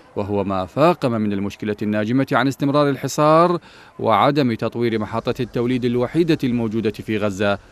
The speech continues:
وسط خشية من انقطاع كلي للكهرباء، حيث لا تزيد ساعات وصول التيار الكهربائي حاليا لبعض المناطق عن ثلاث ساعات فقط، بينما ينعدم تماما في مناطق أخرى.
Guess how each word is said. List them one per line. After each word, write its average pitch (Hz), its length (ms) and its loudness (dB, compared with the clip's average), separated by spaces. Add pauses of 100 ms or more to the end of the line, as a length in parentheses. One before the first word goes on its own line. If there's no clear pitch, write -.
(140)
وسط - 240 -6
خشية 131 440 -2
من 101 180 -2
انقطاع 104 520 -2
كلي 120 360 0
للكهرباء، 104 760 -2 (300)
حيث 107 220 -6
لا 110 160 0
تزيد 104 360 -4
ساعات 107 400 0
وصول 107 300 -4
التيار 107 440 0
الكهربائي 104 580 -2
حاليا 123 460 0
لبعض 110 360 0
المناطق 127 480 -2 (380)
عن 135 160 0
ثلاث 147 380 0
ساعات 113 420 0
فقط، 110 640 -2 (300)
بينما 117 360 2
ينعدم 104 520 -2
تماما 123 520 0
في 107 160 -6
مناطق 101 480 -2
أخرى. 101 500 0